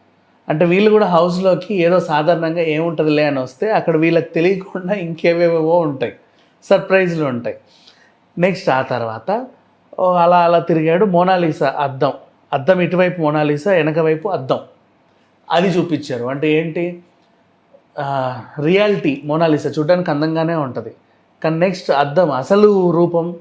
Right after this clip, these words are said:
నీకు నువ్వు చూసుకున్నప్పుడు ఏముంటది అనేది హౌస్లో బయటపడుతుంది. ఆ తర్వాత అలీబాబా అద్భుత దీపాన్ని రుద్దగా అదృష్టం కలిసి వచ్చినట్టుగా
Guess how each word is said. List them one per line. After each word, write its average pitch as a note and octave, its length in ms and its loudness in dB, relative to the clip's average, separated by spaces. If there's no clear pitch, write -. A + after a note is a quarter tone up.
నీకు E3+ 200 0
నువ్వు E3+ 280 0
చూసుకున్నప్పుడు D#3 720 -4
ఏముంటది E3+ 520 0
అనేది F3 260 0
హౌస్లో F3 420 2
బయటపడుతుంది. A#2 640 -6
ఆ D3+ 120 2
తర్వాత E3 720 -2
అలీబాబా F3+ 600 4
అద్భుత E3 340 0
దీపాన్ని D3+ 480 -2
రుద్దగా D#3 760 -2
అదృష్టం E3+ 600 -2
కలిసి D3+ 300 0
వచ్చినట్టుగా D3 600 -6